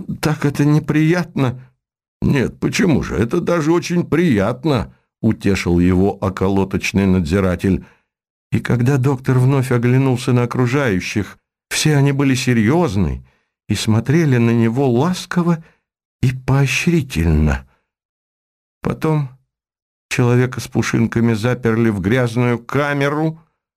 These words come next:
вместе с другими ворами, пьяницами и проститутками, а доктора околоточный надзиратель вежливо проводил до дверей, благовоспитанно говоря: «Очень приятно познакомиться с образованным человеком.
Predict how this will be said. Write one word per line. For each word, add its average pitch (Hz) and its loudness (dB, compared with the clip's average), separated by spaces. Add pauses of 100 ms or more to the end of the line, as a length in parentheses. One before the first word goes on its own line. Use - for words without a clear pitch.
(120)
вместе 131 0
с 127 0
другими 135 2
ворами, 131 0
пьяницами 131 0
и 131 -2
проститутками, 135 -2 (680)
а 120 0
доктора 185 -2
околоточный 127 -2
надзиратель 120 0
вежливо 120 0
проводил 107 -2
до 113 0
дверей, 123 0 (420)
благовоспитанно 135 0
говоря: 123 0 (520)
«Очень 92 0
приятно 98 0
познакомиться 101 0
с - -4
образованным 92 2
человеком. 87 0